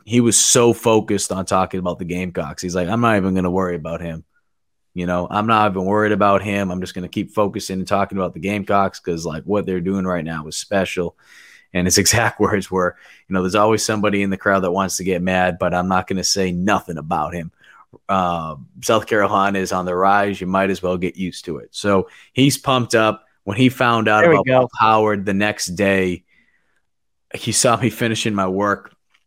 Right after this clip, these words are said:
Speaker 1: up in the ballroom, and he's like, "What's going on, Mike?" Like, and I said, "We got a commitment, um, coming to South Carolina." And I, he's like, "Who?" I told him,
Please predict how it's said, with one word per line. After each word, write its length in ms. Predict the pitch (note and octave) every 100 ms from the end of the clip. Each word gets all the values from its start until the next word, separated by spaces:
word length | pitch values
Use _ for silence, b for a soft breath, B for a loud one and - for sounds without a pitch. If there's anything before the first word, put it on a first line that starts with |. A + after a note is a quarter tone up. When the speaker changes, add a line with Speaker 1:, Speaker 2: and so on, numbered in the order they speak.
| _ _ _ _ _ _ _ _ - -
Speaker 1:
up 200 | A2 A2
in 60 |
the 80 | F#2+
ballroom, 520 | E2+ F#2+ G#2 F2 E2+
and 80 | E2
he's 160 | E2+ F2
like, 140 | F2
"What's 120 | F#2
going 260 | - F#2+ F2
on, 200 | A2 A2
Mike?" 260 | F#2 F2 E2
Like, 240 | F2 E2+
and 100 | E2+
I 40 |
said, 120 | F2 F2
"We 80 |
got 140 | F2+ E2+
a 60 |
commitment, 540 | - E2 G2+ F2 F#2 - _ _ _ _ _ _ _ _ _ _ -
um, 720 | F2 E2 E2 D#2+ D#2 D#2 - _ _ _ _ _ - -
coming 260 | G#2 F#2 F2
to 60 |
South 220 | - F2+ -
Carolina." 580 | G2 F2 G#2 G#2+ E2+ - b b b b
And 160 | F2 F2
I, 120 | F2+
he's 220 | F2+ F#2
like, 160 | F2 F2
"Who?" 200 | A2 F#2+
I 80 | F2
told 300 | - F#2+ F#2+
him, 180 | E2+